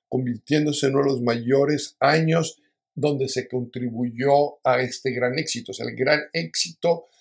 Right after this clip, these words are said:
se vio con las flotas que pusieron los dealers en el dos mil, en el dos mil veintitrés.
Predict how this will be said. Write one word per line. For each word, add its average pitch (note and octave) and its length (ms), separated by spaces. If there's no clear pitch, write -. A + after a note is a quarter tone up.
se C3 160
vio C#3 160
con D3 160
las C3 180
flotas C#3+ 400
que - 120
pusieron B2+ 560
los A2+ 240
dealers B2+ 640
en C3 220
el A#2+ 160
dos A2+ 240
mil, B2 320
en A#2 120
el A2 100
dos G#2 160
mil A#2 180
veintitrés. A#2 680